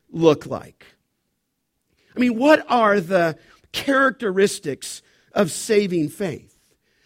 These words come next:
And how can you, according to First John five thirteen, be sure of eternal life?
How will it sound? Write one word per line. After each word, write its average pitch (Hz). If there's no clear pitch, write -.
And 233
how 285
can 240
you, 160
according 240
to 185
First 220
John 196
five 185
thirteen, 175
be 220
sure 208
of 226
eternal 269
life? 294